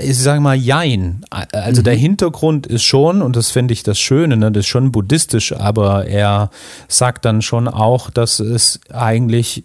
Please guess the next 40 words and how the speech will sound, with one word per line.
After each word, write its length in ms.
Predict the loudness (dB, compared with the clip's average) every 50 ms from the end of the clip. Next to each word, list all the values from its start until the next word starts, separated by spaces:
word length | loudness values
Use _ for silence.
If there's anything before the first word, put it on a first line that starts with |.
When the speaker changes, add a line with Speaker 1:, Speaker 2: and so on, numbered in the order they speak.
| _ -4
Speaker 1:
ähm, 640 | -2 0 2 2 2 2 2 2 2 2 0 -2 -4 -4
hier 200 | -2 -2 0 2
dem 180 | 2 0 0
tibetischen 560 | 0 -2 -2 -2 -2 -2 -2 -4 -6 -6 -4
Zentrum 540 | -2 -2 0 -2 -2 -2 0 0 0 2 2
und 160 | 0 0 0 2
dem 140 | 0 0 0
Buddhismus 460 | 0 0 0 0 0 0 -2 -2 -2
auch 220 | -2 -2 -4 -4 -4
eher 240 | -2 0 0 2
darum 280 | 2 2 0 0 -2 -2
geht, 340 | 0 0 0 0 0 -2 -4
auch 240 | -6 -6 -6 -6 -6
das 220 | -6 -6 -6 -4
ist, 160 | -6 -6 -6
steht 240 | -4 -4 -2 -2 -2
ja 60 | -2 -2
unter 220 | -2 -2 -2 -2
der 100 | -2 -4
Schirmherrschaft 720 | -4 -2 0 0 0 2 0 0 0 0 -2 -2 -2 -6
des 140 | -8 -6 -4
Dalai 240 | -2 -2 -2 -2 -2
Lama, 420 | -2 0 0 0 2 0 0 -2 -4 -8 -16 -18 -18 -20 -20 -16 -8 -4
dass 160 | -4 -2 -2
es 140 | -2 -4 -4
um 180 | -2 -2 -2 0
eine 400 | 0 2 2 2 2 0 0 -2
eher 340 | 0 0 2 2 0 -2 -2
säkulare 800 | -4 -2 0 0 0 0 0 0 0 2 2 2 2 0 -2 -4 -4 -2
Ethik 440 | -2 -2 -2 -2 -2 -4 -4 -6 -6
geht. 320 | -4 -4 -2 -2 -2 -2
Das 160 | -2 -2 0
heißt, 340 | 0 2 2 0 -2 -6 -10 -20 -20 -20 -20 -20 -20 _ _ _ _ _ -4
mh, 380 | -2 0 0 2 0 0 -2 -4 -2
dass 260 | 0 0 0 0 0
wir 100 | 0 0 0
hier 340 | 2 2 2 2 2 2 0
in 100 | 0 0
unserem 600 | 0 0 0 0 0 0 0 0 0 0 -4 -6 -10 -18 -12 -6 -2
normalen, 760 | 0 0 2 2 2 2 2 2 2 2 2 0 0 -2